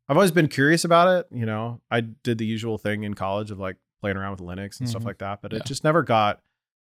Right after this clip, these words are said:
Speaker 1: I never got deep into it. When what I really wanted to do was, like, be a useful reservoir engineer.
Speaker 3: <laughs> Yeah.
Speaker 1: And in order to do that in my career, I used
Speaker 2: Right.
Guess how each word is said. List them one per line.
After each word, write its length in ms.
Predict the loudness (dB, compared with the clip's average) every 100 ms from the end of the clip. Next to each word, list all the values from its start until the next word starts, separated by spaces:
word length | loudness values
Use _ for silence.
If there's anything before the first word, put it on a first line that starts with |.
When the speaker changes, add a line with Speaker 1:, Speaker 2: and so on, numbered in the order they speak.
| -4
Speaker 1:
I 60 |
never 160 | -2 2
got 180 | 0 0
deep 220 | -4 -4
into 260 | -4 -4 -8
it. 100 | -4
When 360 | -2 0 -2 -8 -4
what 160 | 0
I 20 | 4
really 260 | 6 8
wanted 200 | 8 6
to 60 | 6
do 100 | 6
was, 140 | 6
like, 180 | 4 0 _ _ _ 4
be 340 | 6 6 4
a 60 | 0
useful 560 | -2 -2 -2 0 0 2
reservoir 440 | 0 -2 -6 -6
engineer. 460 | -6 -4 -6 -6 0
Speaker 3:
<laughs> 60 |
Yeah. 140 | 2 4
Speaker 1:
And 80 | 2
in 120 | 2
order 260 | 4 6 4
to 100 | 4
do 180 | 4 6
that 180 | 6 6
in 80 |
my 120 | 2 0
career, 360 | 2 2 2
I 140 | 0 -4
used 560 | -4 -6 -8 -10 -14 _ -6
Speaker 2:
Right. 240 | -6